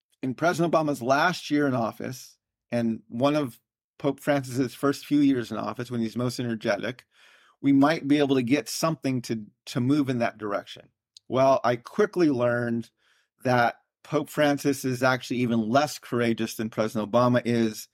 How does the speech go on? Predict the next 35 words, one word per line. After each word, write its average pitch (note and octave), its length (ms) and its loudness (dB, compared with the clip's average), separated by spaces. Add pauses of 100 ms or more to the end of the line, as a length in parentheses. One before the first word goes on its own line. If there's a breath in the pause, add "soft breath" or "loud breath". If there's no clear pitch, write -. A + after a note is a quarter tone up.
(480 soft breath)
and A#2 200 4
he A2 600 0
is G#2+ 300 -2
as A2 300 0
good B2+ 160 2
of B2+ 80 0
a A#2+ 60 2
politician A2+ 600 -2
as B2+ 140 -2
President A2 400 -2
Obama A2 300 2
is, A2 420 -2 (420 soft breath)
and A2 160 -8
has A2 240 -2
no C#3+ 340 4
desire G#2+ 580 -2
to - 160 -8
hold G#2+ 500 -2 (960)
the A2 120 -4
powers G#2+ 500 -2
that - 240 -4
be, G2+ 320 -8
including D#3 520 0
the A#2+ 80 0
Roman A2+ 260 2
Catholic G2 300 -8
Church, - 400 0 (260 loud breath)
responsible B2+ 880 0
for B2+ 400 0
things A2+ 380 -4
like G#2 200 -4
the G#2 60 -10
doctrine G2 420 -6
of G2+ 60 -10
discovery. F#2 400 -10